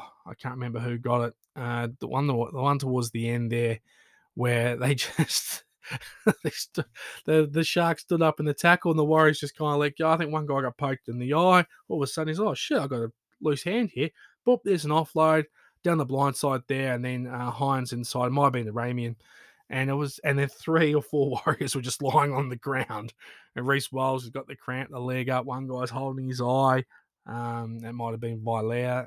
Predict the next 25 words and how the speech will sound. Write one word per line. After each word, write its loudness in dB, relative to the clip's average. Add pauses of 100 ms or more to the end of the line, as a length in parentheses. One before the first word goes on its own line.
And -8
it -12
was, -12 (100)
oh, 6
it 0
was 0
embarrassing. 0 (560)
Just 4
embarrassing. -6 (680)
Uh, -6 (200)
they've 2
got 0
a 0
lot 0
of -4
issues. -4
They -6
got -6 (160)
conceded -4
seventy -2
points, -6 (220)
uh, -10
on -6
Anzac -2
Day. 0